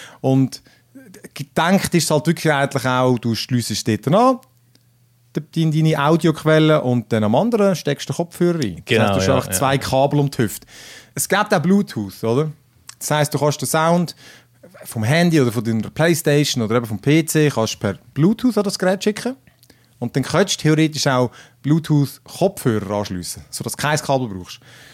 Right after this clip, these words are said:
Speaker 1: Äh, funktioniert mit dem Handy,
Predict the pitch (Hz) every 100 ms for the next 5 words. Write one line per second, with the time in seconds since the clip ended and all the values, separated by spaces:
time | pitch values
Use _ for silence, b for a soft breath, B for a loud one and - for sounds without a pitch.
0 | B B B 123 123 120 123 123 120 120
1 | 117 113 110 - 156 180 - - 165 170
2 | 196 208 180 - - - _ - 170 170
3 | 170 143 175 196 233 247 269